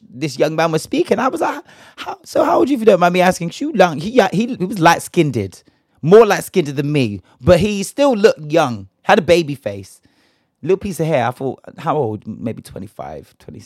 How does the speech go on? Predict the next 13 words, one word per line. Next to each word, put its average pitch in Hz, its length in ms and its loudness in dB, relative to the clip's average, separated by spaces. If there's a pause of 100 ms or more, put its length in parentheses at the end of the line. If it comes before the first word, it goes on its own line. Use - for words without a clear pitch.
(800)
twenty, - 220 -10
maybe 123 240 -6
twenty-five, - 500 -20
twenty-four. - 420 -20 (480)
I'm 151 140 -6
twenty - 380 -10
years 135 180 -4
old. 110 320 -4
I 127 80 -6
said, 110 320 -8 (2750)
"Huh? 113 300 0 (340)
<laughs> - 60 -14 (760)
What? 143 460 -2